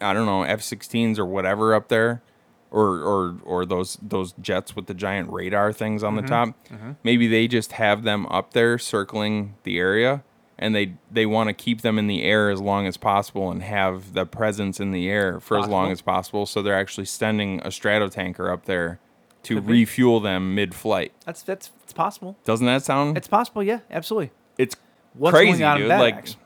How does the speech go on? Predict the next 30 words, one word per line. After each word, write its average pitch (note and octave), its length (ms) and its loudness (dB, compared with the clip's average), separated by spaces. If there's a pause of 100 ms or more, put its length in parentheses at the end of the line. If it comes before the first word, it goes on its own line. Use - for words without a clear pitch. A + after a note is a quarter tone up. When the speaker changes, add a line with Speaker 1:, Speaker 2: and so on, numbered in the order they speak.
(140)
Speaker 1:
what's C#3 300 0
going F3+ 260 8
on D#3+ 160 8
in D3 80 4
Bad C#3 220 6
Axe? - 280 -4 (220)
We B2+ 140 2
could C3+ 100 -4
be C3 100 2
the C3 120 2
next B2 240 0
Hellier. C3 400 0
Speaker 2:
This D#3 160 -12
is D#3+ 60 -10
that D3+ 180 -2
Sam D3 240 -6
Squatch A2+ 320 -8
that A#2+ 100 -12
you A#2 80 -16
saw. G#2+ 320 -10 (560)
That's - 160 -16
what C#3 60 -20
they're, B2 120 -10
that's, C3+ 200 -6
Speaker 1:
Oh, - 80 -20
Speaker 2:
that's, E3 260 -2
Speaker 1:
dude. - 80 -20
Speaker 2:
that's C#3+ 320 -2
what F#3 140 -8
they're, A#2 320 -2